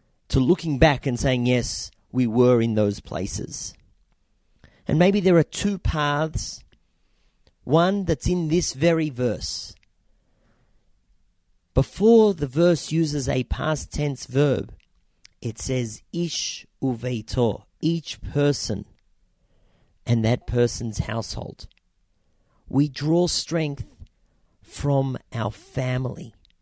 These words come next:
And family can be our immediate family, our wider family, our communal family. Even when we feel that we are going into dire straits, and we feel that it is an experience that we are,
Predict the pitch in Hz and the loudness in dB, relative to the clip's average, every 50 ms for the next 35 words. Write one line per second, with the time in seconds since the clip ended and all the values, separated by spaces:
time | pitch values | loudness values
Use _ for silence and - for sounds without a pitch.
0 | _ _ _ _ _ _ _ _ _ _ _ _ - 143 147 - - - 180 165 | _ _ _ _ _ _ _ _ _ _ _ _ -4 -4 -4 -2 0 0 2 4
1 | 165 165 165 165 151 - 147 139 127 135 139 143 131 127 127 127 120 131 143 147 | 4 2 2 0 0 0 -2 0 0 2 2 2 4 4 4 2 2 2 0 0
2 | 147 143 139 139 127 - - - 131 123 120 117 113 110 110 110 104 - _ _ | 0 2 2 2 0 0 -2 -2 -2 0 0 0 -2 -2 -4 -4 -8 -10 _ _
3 | _ _ _ _ _ _ _ _ _ _ _ _ - 139 135 131 131 131 139 143 | _ _ _ _ _ _ _ _ _ _ _ _ 0 2 2 2 2 2 2 2
4 | 147 147 147 143 139 - - - 131 123 120 123 117 117 - - 127 131 - - | 0 0 0 0 -2 -2 -2 -4 -2 -2 0 0 0 -2 -2 -2 -2 -2 0 0
5 | - 139 139 143 147 151 160 160 156 156 147 143 139 - - - 127 120 117 123 | 0 0 0 -2 0 2 2 2 4 2 2 0 -2 -4 -6 -6 -6 -4 -4 -4
6 | 120 117 117 113 120 113 - _ _ _ _ _ _ _ _ _ _ _ _ _ | -4 -4 -4 -6 -8 -10 -16 _ _ _ _ _ _ _ _ _ _ _ _ _
7 | _ _ _ _ _ _ _ _ _ _ _ _ - 202 226 240 202 226 226 214 | _ _ _ _ _ _ _ _ _ _ _ _ 2 4 4 4 2 2 0 2
8 | 202 196 190 190 185 170 - - - - 196 202 208 190 170 135 156 - - 147 | 2 2 2 2 2 2 0 -4 -10 -8 0 2 4 4 4 4 2 2 2 0
9 | 147 135 127 127 127 127 - 165 165 180 180 160 143 131 - - 127 151 147 - | 0 0 0 -2 -2 0 0 2 2 2 2 0 -2 -4 -4 -4 -2 -2 -2 -2
10 | 170 143 123 - 160 175 190 190 185 170 - - - - - 202 180 156 - - | -4 -2 0 0 0 0 0 -2 -2 -4 -4 -6 -6 -4 -2 -2 -2 -2 -4 -6
11 | - - - - - - _ _ _ _ _ _ _ _ - - - 170 170 175 | -8 -10 -10 -10 -12 -16 _ _ _ _ _ _ _ _ 0 2 4 6 6 4
12 | 165 - - 202 214 208 180 190 175 170 165 151 165 156 139 156 147 147 139 - | 2 0 2 4 4 6 6 4 2 2 2 2 0 0 0 -2 -2 -2 -4 -6
13 | - - 196 202 202 202 196 175 - - 175 - 156 151 151 139 | -6 -4 -2 0 0 0 -2 -2 -2 -4 -2 0 0 2 2 0